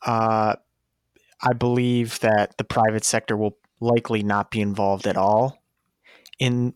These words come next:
the clean energy sector, <clears throat> um, in cleaning up the environment. So this is a very, uh, socialized approach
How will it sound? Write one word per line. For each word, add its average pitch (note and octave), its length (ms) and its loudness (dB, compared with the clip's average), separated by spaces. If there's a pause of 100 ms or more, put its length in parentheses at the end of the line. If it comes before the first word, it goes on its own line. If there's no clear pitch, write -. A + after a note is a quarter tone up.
(100)
the C3 100 -2
clean C3 260 -2
energy B2 360 -2
sector, B2+ 640 -2 (460)
<clears throat> - 460 -20
um, G2+ 420 -4 (640)
in A#2+ 100 -2
cleaning A2 320 -2
up G#2+ 120 -4
the A2 100 -2
environment. G#2 680 -2 (320)
So - 140 0
this C3+ 180 2
is C#3 220 0 (140)
a B2+ 120 -4
very, C3 600 4 (500)
uh, G#2 460 2 (200)
socialized C3+ 800 4
approach - 720 0